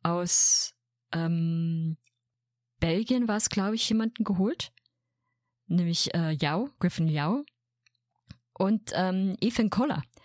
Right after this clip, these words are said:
der war zuletzt bei Werder Bremen unterwegs. Äh, war zumindest auch in der Jugend Nationalspieler in den U S A. Das wird ein ganz interessanter Faktor werden.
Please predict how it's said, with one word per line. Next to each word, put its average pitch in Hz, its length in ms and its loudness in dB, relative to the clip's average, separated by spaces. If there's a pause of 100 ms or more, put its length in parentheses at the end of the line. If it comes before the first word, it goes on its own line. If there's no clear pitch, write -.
(400)
der 220 440 2
war 196 220 0
zuletzt - 440 0
bei 175 200 0
Werder 165 200 2
Bremen 214 240 2
unterwegs. - 640 -4 (840)
Äh, - 60 0
war 165 760 0
zumindest 196 320 0
auch - 140 -2
in 185 80 0
der 170 100 0
Jugend 202 440 0
Nationalspieler 185 720 0
in 196 60 -2
den 196 120 -2
U 190 100 -2
S 202 160 -2
A. 202 280 0 (760)
Das 220 380 0
wird 220 280 -2
ein 196 100 2
ganz 202 160 0
interessanter 185 480 -2
Faktor 160 340 -2
werden. 147 240 -4